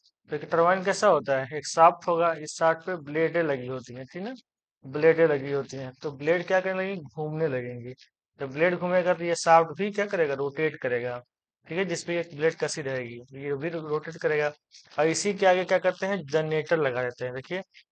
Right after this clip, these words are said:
इसी के आगे, इसी shaft से generator जोड़ दिया गया है, ठीक है?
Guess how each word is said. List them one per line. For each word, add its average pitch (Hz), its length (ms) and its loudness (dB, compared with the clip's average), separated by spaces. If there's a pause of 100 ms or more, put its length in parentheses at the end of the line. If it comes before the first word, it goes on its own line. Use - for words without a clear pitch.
(120)
इसी 165 260 -6
के 170 140 -2
आगे, 165 240 4
इसी 175 200 -6
shaft 165 340 2
से 247 220 -2 (140)
generator 147 560 -2
जोड़ 147 300 0
दिया 123 280 -4
गया 117 300 -6
है, 120 60 -12 (420)
ठीक 165 120 -2
है? 233 180 2